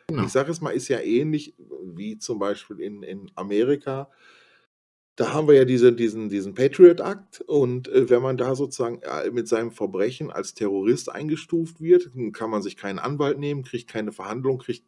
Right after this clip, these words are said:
Speaker 2: gar nichts, kriegt einfach direkt Folter, Gefängnis und Wiedersehen.
Speaker 1: Gibt's jetzt Guantanamo, ja.
Speaker 2: Guantanamo, ja. Oder aber auch in Deutschland, um weniger Amerika-Bashing zu machen,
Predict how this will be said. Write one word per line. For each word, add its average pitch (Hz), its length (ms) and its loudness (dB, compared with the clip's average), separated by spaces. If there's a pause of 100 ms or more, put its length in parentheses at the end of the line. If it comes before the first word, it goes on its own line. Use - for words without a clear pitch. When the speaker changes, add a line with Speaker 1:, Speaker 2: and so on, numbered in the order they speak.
(120)
Speaker 2:
gar 139 180 -2
nichts, 113 340 -6 (300)
kriegt 143 260 -4
einfach 110 260 -4
direkt 104 280 -6
Folter, 120 340 2
Gefängnis 127 520 -4
und 101 120 -8
Wiedersehen. 82 520 -4 (260)
Speaker 1:
Gibt's - 220 -6
jetzt 139 160 6
Guantanamo, 151 640 2
ja. 139 60 -6
Speaker 2:
Guantanamo, 120 680 2
ja. 143 220 -2 (340)
Oder - 260 8
aber 123 220 0
auch 123 160 4
in 101 140 2
Deutschland, 151 720 0 (360)
um 95 360 -4
weniger 113 440 2
Amerika-Bashing 131 840 2
zu 139 140 -10
machen, 135 300 -8